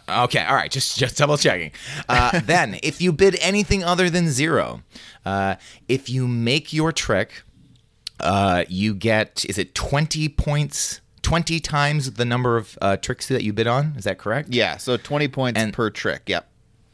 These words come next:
Speaker 1: Twenty points per trick that you wi-, that you win and that you actually bid for. If you were wrong, uh, then it's the difference between what you bid and what you actually got. So let's say, for example, you bid f-, uh, that you'd win three,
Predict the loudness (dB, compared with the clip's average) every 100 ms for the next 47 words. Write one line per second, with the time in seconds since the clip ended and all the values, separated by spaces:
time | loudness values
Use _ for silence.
0 | _ -12 -4 -2 0 0 0 -2 -4 -2
1 | -2 -2 -4 -2 -4 -4 -6 -8 -6 -6
2 | -4 -4 -2 -2 -2 -2 -2 -2 -6 -2
3 | -4 -4 -8 -8 -8 -10 -12 -12 -14 -18
4 | -20 -6 -6 -4 -4 -2 0 -2 -2 0
5 | 2 2 2 0 -4 -8 -18 -6 -2 -2
6 | -2 -4 -4 -6 -8 -4 -4 -2 -4 -4
7 | -6 -2 -2 -2 -2 -4 -2 2 2 0
8 | -4 -4 -4 -4 -4 -6 -6 -8 -8 -8
9 | -10 -10 -8 -4 -4 -6 -6 -6 -8 -6
10 | -4 -4 -4 -4 -4 -2 -4 -4 -14 -20
11 | -20 _ _ _ -6 -4 -4 -4 -4 -4
12 | -4 -4 0 2 4 2